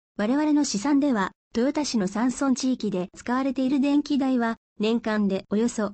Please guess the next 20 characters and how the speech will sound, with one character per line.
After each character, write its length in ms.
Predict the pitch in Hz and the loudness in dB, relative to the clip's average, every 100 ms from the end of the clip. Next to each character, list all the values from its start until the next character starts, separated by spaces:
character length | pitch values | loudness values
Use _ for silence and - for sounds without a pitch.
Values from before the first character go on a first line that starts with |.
| - | -2
二 120 | 190 | -2
十 160 | 190 277 | 2 2
億 240 | 269 277 | 0 2
円 160 | 277 285 | 2 2
ほ 100 | 302 | 2
ど 120 | 285 | -2
で 160 | 254 285 | -2 -4
す。 160 | - _ _ | -8 _ _
今 220 | - 226 233 | -2 2 2
後 100 | 214 | 2
は 100 | 208 | 0
さ 140 | 247 | -2
ら 120 | 247 | 0
に、 220 | 208 185 - _ | 0 0 -4 _
電 200 | - 277 | 0 0
気 80 | 285 | 0
自 160 | 285 294 | -2 0
動 180 | 302 294 | 0 0
車 140 | 220 | 0
や 180 | 180 | -2